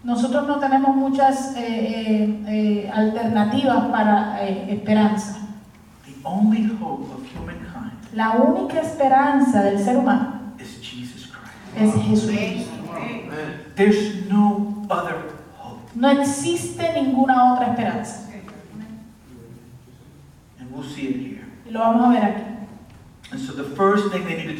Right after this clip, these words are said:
Speaker 2: to do,
Speaker 1: Así que lo primero que ellos tenían que hacer,
Speaker 2: the path to true repentance,
Speaker 1: el camino hacia el arrepentimiento verdadero,
Speaker 2: begins with recognition of guilt.
Speaker 1: comienza con el reconocer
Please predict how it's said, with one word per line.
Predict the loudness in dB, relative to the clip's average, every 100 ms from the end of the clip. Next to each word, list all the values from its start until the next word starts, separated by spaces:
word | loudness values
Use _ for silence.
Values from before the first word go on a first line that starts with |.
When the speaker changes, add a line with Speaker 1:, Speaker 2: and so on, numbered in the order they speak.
| -10
Speaker 2:
to |
do, | -12 -14 -4
Speaker 1:
Así | 0 2
que | 2
lo | 2
primero | 0 0 0
que | 2 0
ellos | 0
tenían | -2 0
que | 0
hacer, | 0 0 -2 -4 -12 -16
Speaker 2:
the | -16 -10 0
path | 4 4 2 -2 -6 -12
to |
true | -8 -6
repentance, | -4 -4 -6 -8 -12 -16 -4
Speaker 1:
el | 0 2
camino | 2 4 2 2 4
hacia | 4 4 6 8 6 4
el |
arrepentimiento | 4 4 2 2 2 2 0 2
verdadero, | 4 4 4 2 -2 -6 -10
Speaker 2:
begins | -10 -8 -8 -8
with | -10 -8
recognition | -8 -8 -8 -6 -6 -6 -8 -10
of | -12 -12
guilt. | -14 -14 -18 -20 -8
Speaker 1:
comienza | -2 2 4 2 0 -2 -2 -2
con | 0 2
el | 4 4
reconocer | 4 4 2 2 2 4 4 2 -4 -8